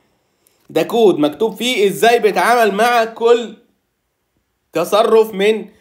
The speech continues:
الحساسات اللي جاية. طيب، وحدات الإخراج اللي هي رقم تلاتة، الاوتبوت يونتس،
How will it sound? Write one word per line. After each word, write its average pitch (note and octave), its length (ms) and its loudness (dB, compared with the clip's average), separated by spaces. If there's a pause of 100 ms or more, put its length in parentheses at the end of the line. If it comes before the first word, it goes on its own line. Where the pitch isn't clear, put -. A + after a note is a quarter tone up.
(360)
الحساسات F3+ 800 -2
اللي E3 140 -2
جاية. D3+ 320 0
طيب، F3 500 0 (600)
وحدات G#3+ 400 0
الإخراج A#3 500 0
اللي G3 120 0
هي F#3+ 100 2
رقم F#3 280 -2
تلاتة، E3+ 440 0
الاوتبوت D#3+ 640 -4
يونتس، F3 460 -2